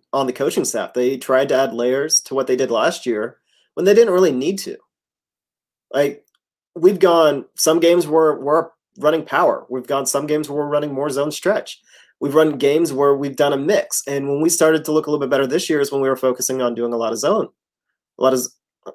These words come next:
a lot of zone blocking. And then the very next week, they're sitting there trying to pull guards and, and we're just asking these guys to do too much and not consistently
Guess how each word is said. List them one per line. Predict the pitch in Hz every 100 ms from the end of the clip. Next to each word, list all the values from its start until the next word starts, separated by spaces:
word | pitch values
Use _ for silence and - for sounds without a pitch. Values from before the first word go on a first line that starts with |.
| _
a | 143
lot | 147
of | 135
zone | 190
blocking. | 196 90 - - _ _ -
And | 139 143
then | 147 147
the |
very | 131 147 160
next | 156 -
week, | 190 233 196 _
they're | 151
sitting | 147 160
there | 156 151
trying | 151 156 160
to | 143 _
pull | 170 165
guards | 143 156 185
and, | 160 143 - _ _ _ _ _ _ _ _ _ _ _ _ _ _ -
and | 160 160 156 - _ _ _ _ _ _
we're | 175 175
just | 185 -
asking | 156 160 196 190
these | 165 147
guys | 147 - 147 -
to | 127
do | 131
too | 127 131
much | 123 160 - - - _ _ _ _
and | 139 135 131
not | 135 143 147
consistently | 143 165 170 143 101 98 -